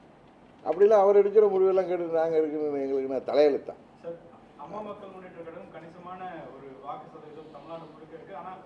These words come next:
Speaker 2: தென் மாவட்டங்கள்ல அதிகமாக இருக்கிறத பார்க்க முடியுது. இப்ப எடப்பாடி பழனிசாமி அவர்கள் தான் முதலமைச்சர் வேட்பாளர்னா,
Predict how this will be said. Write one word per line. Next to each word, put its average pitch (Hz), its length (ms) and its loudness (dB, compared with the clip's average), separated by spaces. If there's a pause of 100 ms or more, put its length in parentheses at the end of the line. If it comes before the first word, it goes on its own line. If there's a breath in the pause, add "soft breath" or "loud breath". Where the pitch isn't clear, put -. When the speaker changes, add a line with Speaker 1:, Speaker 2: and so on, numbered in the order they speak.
(200)
Speaker 2:
தென் 202 200 -12
மாவட்டங்கள்ல 190 420 -12 (460)
அதிகமாக 165 400 -14
இருக்கிறத 160 360 -16
பார்க்க 143 260 -18
முடியுது. 117 260 -20 (240)
இப்ப - 180 -20
எடப்பாடி 196 420 -10
பழனிசாமி 196 600 -12
அவர்கள் 165 240 -16
தான் 196 240 -14
முதலமைச்சர் 170 420 -20
வேட்பாளர்னா, 165 600 -16